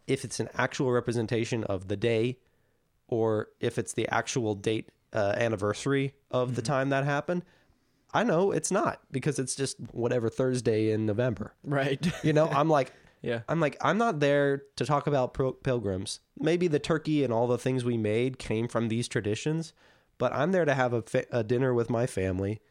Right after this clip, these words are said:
Speaker 1: together and be thankful that God brought us through what he did.
Speaker 2: Mm-hmm.
Speaker 1: you know? And for Christmas, I'm there to celebrate Go-, uh, Jesus's birth.
Speaker 2: Yeah. It is what you make it.
Speaker 1: You know? And I'm there to celebrate it with everybody and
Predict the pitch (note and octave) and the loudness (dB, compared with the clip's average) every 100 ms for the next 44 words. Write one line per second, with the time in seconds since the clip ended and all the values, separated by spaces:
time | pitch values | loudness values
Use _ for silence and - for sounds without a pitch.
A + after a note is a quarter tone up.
0 | _ _ - G#2+ G#2 G2 F#2+ - - G#2+ | _ _ -6 0 0 0 -2 -4 -4 -2
1 | G#2 G#2 B2 B2 C3 C3 B2+ A#2 A#2 G#2 | -2 -2 -4 0 -2 -2 -2 -2 -2 0
2 | G#2+ G#2 G#2+ G#2 G2 - G#2 F#2+ F2+ F#2 | -2 0 0 0 -2 -2 -2 -2 -4 -4
3 | E3 A#2+ - _ _ - G#2 G#2 F#2+ F#2 | -2 -2 -4 _ _ -12 -8 -4 -2 -2
4 | - _ - A2+ G#2+ - - G3 G3+ C3+ | -6 _ -2 -2 -2 -6 -2 0 0 0
5 | B2 - - _ _ _ _ _ _ _ | 0 -4 -10 _ _ _ _ _ _ _
6 | _ - A2 G#2+ G#2+ A#2 B2+ - B2 B2+ | _ -4 -2 2 2 2 0 0 2 2
7 | B2+ C3+ C3+ - - _ - A#2 B2 - | 2 0 -2 -10 -20 _ -12 -12 -12 -6
8 | A2 G2+ - A#2 G2+ G2+ A#2+ B2 C3 C#3 | -2 -2 0 0 0 0 -2 -2 -2 -2
9 | B2+ D#3 E3+ - - - A#2 - _ - | -2 -2 -2 -4 -16 -16 -16 -16 _ -8
10 | A#2+ A#2+ B2 A2+ B2 A#2+ A#2 A2+ - - | -4 -4 -4 -6 -6 -6 -6 -10 -14 -8
11 | A2+ G#2 A#2 - _ - A2+ G#2+ - A#2 | -4 -2 -2 -6 _ -4 -2 0 -2 -2
12 | C3 B2 - C3+ C3 C3 C3 B2+ B2+ A#2+ | 0 0 0 0 2 2 2 0 2 0
13 | B2+ A#2 B2+ D3+ - G#2 A2 A#2+ A#2+ | 2 0 0 0 -2 -2 0 0 -4